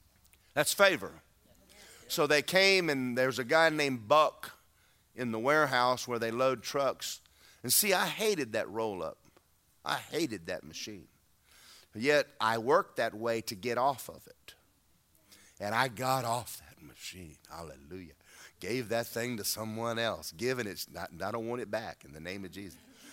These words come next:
So they put me in the warehouse, and when I walked out there, Buck looked at me and said, "You better load three and a half trucks a day, or we're gonna run you out of here." He didn't like the fact that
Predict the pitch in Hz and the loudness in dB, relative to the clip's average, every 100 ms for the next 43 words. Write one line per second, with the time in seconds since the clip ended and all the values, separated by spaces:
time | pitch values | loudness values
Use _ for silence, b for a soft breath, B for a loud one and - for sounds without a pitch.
0 | B B - 139 127 - 190 180 160 131 | B B -4 -2 -2 0 0 0 0 0
1 | 127 170 131 107 107 - - b b - | 0 2 0 -2 -4 -8 -14 b b -10
2 | 110 117 123 151 170 180 170 131 127 104 | -2 0 4 4 4 0 -2 -2 -4 0
3 | 147 160 135 131 - 113 123 120 - 127 | 2 2 -2 -6 -6 -6 -4 -4 -2 -2
4 | 110 - B B - 143 220 240 226 156 | -4 -6 B B -12 -4 0 4 6 4
5 | 151 165 156 - 165 160 143 131 139 131 | 6 6 4 0 0 2 2 2 2 0
6 | - 143 135 - 113 101 113 90 69 92 | 0 0 0 -2 -6 -2 -2 -2 -8 -12
7 | 95 107 135 120 107 113 110 110 107 101 | -6 0 0 0 0 0 -2 -4 -4 -2
8 | 101 90 90 85 B B 196 254 220 127 | -2 -4 -10 -16 B B 0 4 4 2
9 | 120 143 170 110 113 - 117 120 - - | 2 2 2 -2 -10 -2 2 2 0 -4
10 | 110 | -4